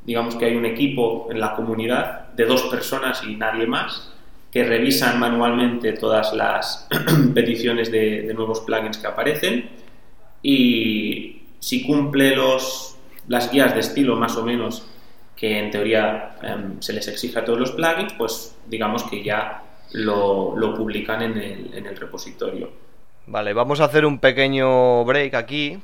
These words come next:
Speaker 2: porque has dicho dos personas.
Speaker 1: Sí.
Speaker 2: Bien, estamos hablando de cuarenta y pico mil plugins.
Speaker 1: Sí.
Speaker 2: Eh,
Speaker 1: Sí, pero el proceso, digamos, <laughs> evidentemente es lento. Al final igual te estás una semana o dos hasta que te dan,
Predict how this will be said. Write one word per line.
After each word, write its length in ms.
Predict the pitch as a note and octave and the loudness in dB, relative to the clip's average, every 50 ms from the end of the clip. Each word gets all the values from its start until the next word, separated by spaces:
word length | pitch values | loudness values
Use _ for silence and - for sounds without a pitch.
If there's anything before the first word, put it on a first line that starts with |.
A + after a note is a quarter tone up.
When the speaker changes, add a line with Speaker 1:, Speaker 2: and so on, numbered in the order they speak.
| - - | -8 -4
Speaker 2:
porque 540 | - G#2+ A2 G#2+ - G#2+ G#2+ G#2 G2 - - - - - - - - - | -4 -2 -2 -4 -4 -4 -4 -4 -4 -6 -10 -14 -16 -16 -16 -16 -16 -4
has 220 | - - C3+ - | -2 -2 -2 0
dicho 260 | - C#3 C#3+ - D#3+ B2+ | -2 -4 0 2 2 4
dos 180 | B2 C3+ - | 4 4 4
personas. 640 | - - A#2+ A2 A#2+ G#2+ F#2+ F#2 F#2+ - - - - - - | 2 0 0 0 0 -4 -4 -6 -8 -10 -12 -12 -12 -12 -8
Speaker 1:
Sí. 400 | - - A2+ - - - - - - - - - - - - - - - - - | -6 -4 -4 -4 -6 -10 -14 -16 -16 -18 -18 -18 -18 -18 -18 -16 -16 -16 -14 -4
Speaker 2:
Bien, 340 | - G#2+ G#2 G2 G2+ F#2 - - - - - - | -2 0 0 0 -2 -8 -12 -16 -16 -16 -10 -8
estamos 360 | - A2+ - C3 C#3 C#3+ C#3+ | -8 0 2 2 4 6 6
hablando 260 | C#3 C#3 D3 D#3 D#3 | 6 6 8 6 6
de 80 | C#3 B2 | 6 6
cuarenta 300 | - A#2 A#2 A2+ G2+ A2+ | 4 2 2 2 -2 -2
y 20 | |
pico 240 | G2+ A#2 G#2 - A2+ | -4 -2 -4 -2 -2
mil 160 | B2 C3 A#2+ | -2 -2 -2
plugins. 560 | - C3 B2 A2 G#2+ G#2 G2+ G2+ - - - - - - | 2 2 2 2 2 -2 -10 -12 -14 -16 -16 -18 -16 -14
Speaker 1:
Sí. 400 | - - - G#3+ - - - - - - - - - - - - - - - - - - - | -12 -10 -10 -8 -8 -10 -12 -14 -16 -18 -18 -18 -18 -18 -18 -18 -18 -16 -16 -18 -18 -16 -12
Speaker 2:
Eh, 680 | - G2+ G2 F#2 G2 G2 F#2+ F#2+ F#2+ F#2+ F#2+ F#2+ F#2+ - | -10 -8 -6 -4 -4 -2 -2 -2 -2 -4 -4 -6 -8 -8
Speaker 1:
Sí, 180 | - - C3 B2+ | -4 -2 -2 0
pero 180 | C3+ C3 B2 | 2 4 4
el 100 | A#2+ A2+ | 4 2
proceso, 960 | - G#2+ - - A2+ A2 - - B2 A#2+ A#2 A#2 A2+ G#2+ G#2 F#2+ - - - - - - - - - | 2 -2 -2 0 0 0 0 2 2 2 2 2 2 2 0 -2 -6 -8 -10 -14 -16 -16 -16 -12 -8
digamos, 320 | A2+ G#2+ G#2 G#2 A2+ A2 - - - - - - | -6 -4 -4 -4 2 8 8 10 10 10 8 6
<laughs> 280 | - - - - - | 4 0 -2 0 4
evidentemente 540 | D3 D3 C#3 C#3 D3 D#3 D#3 F3+ F#3 F3+ D3 | 6 6 6 6 6 6 6 4 6 6 4
es 100 | B2 - | 4 6
lento. 400 | B2+ C#3+ D#3+ D3+ - - E2+ D#2+ | 6 4 4 4 2 0 0 -2
Al 60 | - | -2
final 280 | - A2+ A2+ A#2 B2 C3+ | -4 -4 -2 0 2 4
igual 200 | C#3 C#3+ D3 C#3+ | 4 4 4 4
te 80 | C3 B2+ | 2 -2
estás 320 | - - B2 A#2 - A#2 | -2 0 0 0 0 -2
una 120 | A#2 A2 | -4 -6
semana 400 | G#2+ - G#2+ A2 G#2+ G#2 G2+ G#2 | -6 -6 -6 -4 -4 -2 -2 -2
o 40 | G#2 | -2
dos 200 | A2 A#2+ B2 - | -2 -2 -2 -4
hasta 240 | A2+ - - G#2+ G#2+ | -8 -8 -8 -8 -8
que 80 | A2 - | -6 -8
te 120 | - G2+ | -6 -6
dan, 360 | G#2 G#2 G#2 G#2 G#2 G#2 - | -4 -2 -2 -2 -4 -8 -12